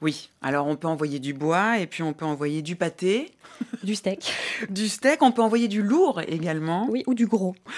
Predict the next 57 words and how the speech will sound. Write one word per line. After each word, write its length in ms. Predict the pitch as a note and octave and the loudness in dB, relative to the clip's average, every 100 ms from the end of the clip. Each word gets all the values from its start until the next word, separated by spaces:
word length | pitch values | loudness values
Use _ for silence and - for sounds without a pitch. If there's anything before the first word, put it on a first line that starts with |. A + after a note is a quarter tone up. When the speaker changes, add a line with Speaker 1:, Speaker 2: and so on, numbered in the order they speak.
| - G#3 | -10 0
Speaker 1:
On 120 | A3+ | 0
peut 120 | A3+ B3+ | 4 2
aussi 280 | B3 - B3+ | 4 0 -2
utiliser 360 | G#3 A3+ G#3+ G#3+ | -2 -2 2 2
l'expression, 580 | G3 - F#3+ F3+ G#3 F#3+ | 2 -4 -8 -8 -6 -6
euh, 60 | E3 | -6
sous 140 | E3+ | -8
une 120 | D#3+ | -10
forme 300 | D#3 E3+ D#3+ | -8 -8 -8
plus 180 | C#3 D#3 | -8 -12
courte, 320 | - A#3 - D#3 | -8 -8 -8 -8
dire 180 | F#3 | -8
tout 100 | F3+ | -8
simplement 580 | F3 E3+ D#3+ D#3+ D#3 F#3+ | -10 -8 -8 -8 -6 -6
que 340 | A3 F#3 F3+ - _ | -6 -6 -6 -8 _
ça 260 | - - C3 | -8 -2 0
envoie. 420 | D3+ E3+ C#3+ - | 0 0 -2 -2
Speaker 2:
Ça 140 | - G#3 | -6 -2
renvoie. 360 | G3 E3 E3+ | -2 -2 -2
Et 60 | E3 | -4
puis 140 | - G#3+ | -4 -2
il 20 | |
y 40 | |
a 20 | |
une 240 | F#3 E3+ D#3 | 0 0 -2
variante 400 | F3 F3+ G#3+ G#3+ | -4 -4 -4 -4
aussi 180 | E3+ - | -12 -14
très 200 | - C4 | -6 -2
rigolote 400 | A#3 F3+ G3 B3+ | 0 0 -2 -4
qui 160 | - A3+ | -4 -4
est 60 | - | -2
envoyer 280 | F3+ F3+ A#3 | -4 -2 -2
du 100 | G#3+ | -4
poney, 440 | - C4 A#3 A#3 _ - - - - | 2 4 4 0 _ -20 -20 -20 -12
euh, 120 | F#3+ | -10
qui 120 | F3 F3 | -8 -8
est 40 | |
apparu 260 | E3+ F#3+ A3+ | -4 0 0
Speaker 1:
Ah, 40 | |
je 100 | F#3 | 0
Speaker 2:
beaucoup 120 | C#4+ | -2
Speaker 1:
connaissais 340 | C4 C3+ C3+ C#3 | -4 -8 -10 -14
pas. 120 | - | -6
Speaker 2:
plus 140 | - D4 | 0 0
récemment. 500 | A#3+ - F#3 E3+ - - - - - - | 0 -4 -6 -6 -8 -16 -20 -18 -20 -10
Euh, 280 | F3+ E3 E3 | -6 -6 -6
et, 180 | - - | -8 -6
et 40 | G3+ | -2
je 60 | |
pense 160 | C#4 C#4 | -2 0
qu'il 160 | B3+ | 0
y 40 | G#3+ | 2
a 60 | |
un 100 | G3+ | 2
Speaker 1:
Pauvre 120 | G3 F#3 | 2 2
Speaker 2:
jeu. 180 | E3+ | 4
Speaker 1:
poney. 320 | D#3 D#3 D#3 | 4 4 0